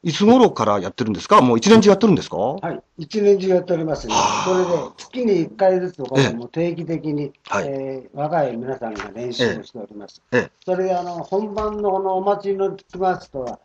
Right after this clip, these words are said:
Speaker 2: だいたい一ヶ月前くらいからぼつぼつ始めました。
Speaker 1: あ、そうですか。
Speaker 2: 今月は、
Speaker 1: ああ。
Speaker 2: えー、約十日間、
Speaker 1: は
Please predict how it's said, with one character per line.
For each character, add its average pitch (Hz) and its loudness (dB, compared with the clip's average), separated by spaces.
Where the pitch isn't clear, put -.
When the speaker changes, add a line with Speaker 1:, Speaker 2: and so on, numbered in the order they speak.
Speaker 2:
だ 175 0
い 175 -4
た 170 -2
い 170 -2
一 175 4
ヶ 226 2
月 202 -4
前 202 2
く 196 -8
ら 196 6
い 247 6
か 160 -2
ら 143 -4
ぼ 147 -6
つ - -16
ぼ 170 -8
つ 127 -10
始 127 -4
め 135 -4
ま 127 -10
し 131 -6
た。 104 0
Speaker 1:
あ、 - -6
そ 131 0
う 139 2
で 120 -2
す - -8
か。 - -14
Speaker 2:
今 202 0
月 196 0
は、 175 0
Speaker 1:
あ - -12
あ。 - -12
Speaker 2:
え 151 -10
ー、 175 -6
約 180 -6
十 180 -4
日 190 0
間、 190 2
Speaker 1:
は - -10